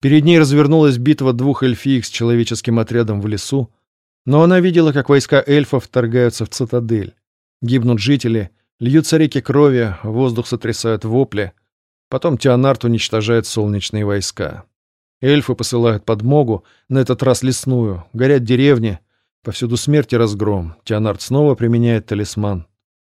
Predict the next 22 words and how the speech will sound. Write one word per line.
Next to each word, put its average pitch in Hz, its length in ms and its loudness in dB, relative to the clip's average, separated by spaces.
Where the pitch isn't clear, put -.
Когда 120 280 2
острие 127 340 0
меча 123 280 0
понеслось 117 460 -2
к 104 60 -10
беззащитной 110 640 -4
шее 107 260 -4
высокородной, 127 640 0
Каанель 120 400 2
отчаянно 117 420 0
закричала: 117 640 -2
«Не 269 240 4
надо!» 170 800 2
В 113 220 0
эту 143 180 4
же 123 100 0
секунду 156 480 4
воздух 143 420 4
задрожал 131 600 2
от 120 100 2
громоподобного 123 840 2
гула. 123 520 -2